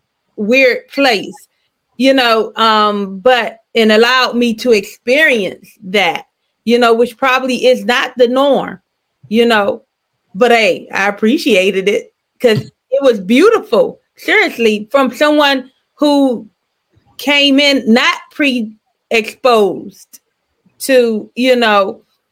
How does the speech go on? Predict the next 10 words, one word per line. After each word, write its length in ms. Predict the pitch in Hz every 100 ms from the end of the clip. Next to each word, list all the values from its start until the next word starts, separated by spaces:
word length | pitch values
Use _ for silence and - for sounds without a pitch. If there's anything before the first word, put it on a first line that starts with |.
| -
the, 380 | 190 220 196 -
um, 640 | 226 214 202 196 196 - _ _ _
politics, 720 | - 254 240 220 214 226 208
the 140 | - 202
silos, 760 | - 233 220 208 185 170 180
the 120 | - 190
different 500 | 180 233 233 214 180
groups 480 | 208 247 247 - -
in 180 | 220 214
Pittsburgh. 680 | 214 254 214 - 202 180